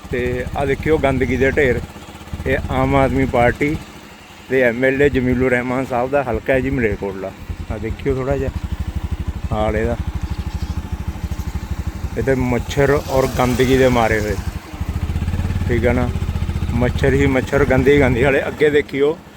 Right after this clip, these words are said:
ਕਿ ਇਸ ਦੇ ਉੱਪਰ ਦੀ ਕੋਈ ਬੰਦਾ ਤੁਰ ਵੀ ਸਕਦਾ ਹੈ। ਹਾਲਾਤ ਇਹ ਨੇ, ਠੀਕ ਆ ਨਾ, ਕਈ ਤਾਂ ਨਮਾਜ਼ੀਆਂ ਨੂੰ ਨਮਾਜ਼ ਵੀ ਘਰੇ ਪੜ੍ਹਨੀ ਪੈਂਦੀ ਹੈ ਇਸ ਰੋਡ ਕਰਕੇ।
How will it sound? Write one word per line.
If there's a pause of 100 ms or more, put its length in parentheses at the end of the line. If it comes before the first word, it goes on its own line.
(260)
ਕਿ
ਇਸ
ਦੇ
ਉੱਪਰ
ਦੀ
ਕੋਈ
ਬੰਦਾ
ਤੁਰ
ਵੀ
ਸਕਦਾ
ਹੈ। (560)
ਹਾਲਾਤ
ਇਹ
ਨੇ, (880)
ਠੀਕ
ਆ
ਨਾ, (380)
ਕਈ
ਤਾਂ
ਨਮਾਜ਼ੀਆਂ
ਨੂੰ
ਨਮਾਜ਼
ਵੀ
ਘਰੇ
ਪੜ੍ਹਨੀ
ਪੈਂਦੀ
ਹੈ (180)
ਇਸ
ਰੋਡ
ਕਰਕੇ।